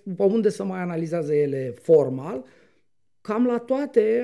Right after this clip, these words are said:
a fost confirmată, uh, asta cu plagiatul, știi? Ipoteza, să zice. Hai să zicem că Emilia zice, „Eu, uh, eu cred că e plagiat.”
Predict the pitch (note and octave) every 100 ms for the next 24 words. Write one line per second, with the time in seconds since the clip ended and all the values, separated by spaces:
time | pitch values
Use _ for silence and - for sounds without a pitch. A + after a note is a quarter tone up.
0 | A#3 A3 - B3+ - C4+ B3 - C#4+ C#4
1 | D4+ C4+ G3+ F3+ D#3+ D3+ C#3 C3+ D3+ C3+
2 | C3 B2+ B2+ B2 E3 E3 - C3+ C3+ C#3+
3 | C3+ C#3 B2+ C#3 C3+ D3+ D3 B2+ C3+ G2+
4 | - - - C3+ C3 - - D#3 D3 F3
5 | D#3 C3 - _ C#3+ B2+ B2 F3 G3+ G3
6 | C#3+ B2 C3+ E3 A#3 G3+ G3 F#3+ G#3+ G3+
7 | G3+ G3+ G3+ F3 E3 - E3 A#3 A#3+ -
8 | G#3+ G#3+ G#3 G3+ G3+ F3 D#3 A#2+